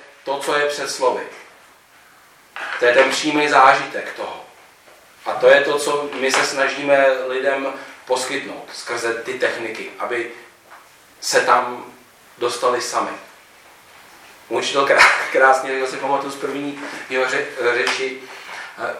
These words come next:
že to je jako, když člověk se baví o babičce.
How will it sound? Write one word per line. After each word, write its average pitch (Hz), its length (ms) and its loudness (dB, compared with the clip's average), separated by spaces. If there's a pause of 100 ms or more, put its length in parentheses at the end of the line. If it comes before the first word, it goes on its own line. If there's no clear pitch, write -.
(200)
že 139 160 -2
to 156 100 6
je 156 140 12
jako, 151 400 8 (960)
když - 520 2 (140)
člověk 139 420 4 (420)
se 135 140 0
baví 131 260 8
o 101 100 -2
babičce. - 520 -4